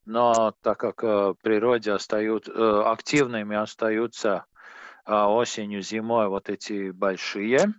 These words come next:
И к тому же эти большие, э, совершают, э, довольно-таки длинные,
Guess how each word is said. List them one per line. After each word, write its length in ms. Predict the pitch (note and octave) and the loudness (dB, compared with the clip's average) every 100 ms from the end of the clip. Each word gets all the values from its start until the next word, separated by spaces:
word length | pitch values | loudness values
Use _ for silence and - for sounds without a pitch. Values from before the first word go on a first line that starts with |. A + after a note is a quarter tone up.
| _ | _
И 180 | - D3 | 0 0
к 100 | - | 2
тому 340 | - C3+ E3+ D#3+ | 0 0 0 0
же 160 | A#2 | 2
эти 300 | A2 D#3 - | 2 0 -2
большие, 760 | B2 B2 G#2+ - D#3+ F3 D#3 A#2+ | 0 0 0 -2 0 2 2 0
э, 580 | - A2+ A#2 A#2 A2+ G#2+ | -2 -4 0 0 0 -2
совершают, 920 | - B2+ B2+ - E3 E3 D#3 B2+ - | -2 0 0 2 2 4 2 0 0
э, 240 | C3 B2+ - | 2 2 0
довольно-таки 720 | D3+ F3+ G3 F#3 E3 D3+ F3 | 0 2 2 0 -2 0 -2
длинные, 760 | D3 E3 F#3+ G3+ G3 F3+ E3 | 0 2 4 4 2 4 2